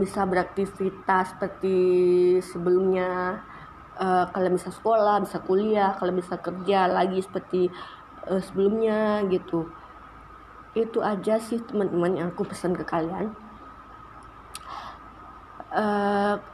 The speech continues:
sekali lagi aku juga mohon maaf karena ini podcast pertama aku, jadi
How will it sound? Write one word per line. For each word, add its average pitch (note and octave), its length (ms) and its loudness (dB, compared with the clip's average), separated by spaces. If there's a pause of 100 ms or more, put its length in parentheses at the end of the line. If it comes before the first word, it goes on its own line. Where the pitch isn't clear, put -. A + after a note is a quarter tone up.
(240)
sekali A3 240 2
lagi A3+ 320 2
aku B3+ 160 -2
juga A3 480 0
mohon G#3 240 0
maaf G3 400 -2
karena G3+ 240 2
ini G3+ 160 0
podcast - 320 -6
pertama E3 400 -6
aku, - 160 -6
jadi G3 240 -2